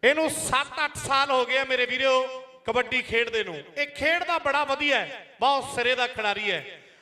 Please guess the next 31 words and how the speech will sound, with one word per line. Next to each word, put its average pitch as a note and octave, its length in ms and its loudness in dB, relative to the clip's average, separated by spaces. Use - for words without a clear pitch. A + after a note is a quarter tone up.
ਆਪਾਂ C#4+ 320 2
ਪਹਿਲੇ E4 440 2
ਮੈਚ D4+ 280 2
ਦੇ D#4 80 2
ਵਿੱਚ D#4 180 -2
ਹੀ D#4+ 80 2
ਬੋਲਿਆ C#4+ 380 2
ਸੀਗਾ D4 240 0
ਵੀ D#4+ 120 0
"ਫੌਜੀਆ, C4+ 440 2
ਤੂੰ D4+ 120 -6
ਕਿਤੇ D4+ 220 0
ਬਾਹਰ C#4 400 4
ਗਿਆ B3+ 200 4
ਕਿ D4+ 160 0
ਨਹੀਂ?" C#4+ 300 0
ਇਹ A#3 160 -2
ਕਹਿੰਦਾ, B3 220 -2
"ਗਿਆ F#3+ 380 0
ਨੀ F#3 200 -6
ਗਾ।" C3+ 180 -8
ਤੇ D4 120 4
ਹੁਣੇ E4+ 380 2
ਹੁਣੇ E4+ 320 2
ਮੈਸੇਜ C#4 600 0
ਆਇਆ D4 300 2
ਹੈ D4+ 180 -2
ਯੂਰਪ C4+ 600 2
ਦੇ D#4 120 2
ਹਾਲੈਂਡ C#4+ 580 2
ਤੋਂ, B3 460 -2